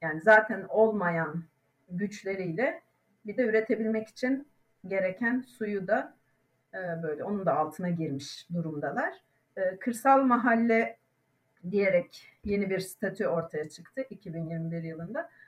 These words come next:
Bununla birlikte bir kısım teşvikler, işte belli metreküp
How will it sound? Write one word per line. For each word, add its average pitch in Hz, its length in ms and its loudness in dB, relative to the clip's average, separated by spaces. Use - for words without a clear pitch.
Bununla 254 360 4
birlikte 190 460 -4
bir 277 100 -4
kısım 196 300 -8
teşvikler, 214 720 0
işte - 480 -6
belli 202 640 -2
metreküp 185 640 -8